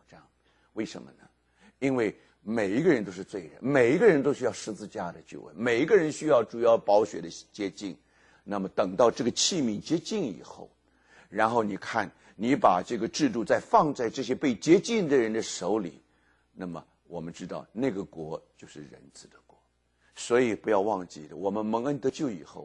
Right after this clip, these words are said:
我们今天就应该是一个父亲，是个好的父亲，呃，儿女是个好的儿女。信了主以后，我们应该更像个人，是个人中人，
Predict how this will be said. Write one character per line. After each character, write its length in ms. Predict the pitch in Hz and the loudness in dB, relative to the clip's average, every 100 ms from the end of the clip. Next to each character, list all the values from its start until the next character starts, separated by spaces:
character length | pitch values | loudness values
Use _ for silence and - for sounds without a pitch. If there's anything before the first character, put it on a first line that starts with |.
| 69 | -14
我 100 | 92 | -14
们 160 | 92 | -12
今 200 | 95 131 | -8 -8
天 200 | 127 131 | -6 -8
就 200 | 127 131 | -6 -8
应 260 | 117 143 143 | -4 -4 -4
该 220 | 127 120 | -4 -6
是 180 | 110 98 | -8 -12
一 80 | 95 | -12
个 180 | 85 - _ _ | -12 -16 _ _
父 260 | - 185 | -6 -4
亲， 200 | 139 101 | -2 -6
是 120 | 98 101 | -10 -14
个 80 | |
好 300 | - - - | -14 -16 -16
的 80 | - - | -16 -20
父 120 | - | -20
亲， 140 | - - _ _ _ _ - _ _ | -20 -20 _ _ _ _ -20 _ _
呃， 300 | 101 104 98 - - - _ | 2 4 2 -2 -18 -18 _
儿 240 | 104 131 | 6 6
女 180 | 190 107 | 6 2
是 140 | 95 92 | -4 -8
个 80 | |
好 320 | 95 - 76 71 | -8 -10 -14 -16
的 80 | |
儿 160 | - - - | -20 -20 -20
女。 60 | _ _ _ _ _ _ _ | _ _ _ _ _ _ _
信 340 | - - 233 | -6 2 4
了 80 | 165 | 4
主 220 | 131 107 | 2 -2
以 80 | 82 | -6
后， 220 | 92 110 | -6 -4
我 200 | 85 80 | -4 -4
们 120 | 87 95 | -8 -8
应 40 | |
该 120 | 90 | -12
更 300 | - 117 85 | -12 -12 -12
像 280 | 78 - 80 | -14 -16 -18
个 80 | 71 | -20
人， 100 | - - _ _ - | -20 -20 _ _ -14
是 160 | - | -4
个 80 | 107 | -2
人 340 | 104 95 98 | -2 -2 -2
中 220 | 123 160 139 | 0 0 0
人， 240 | 87 | -2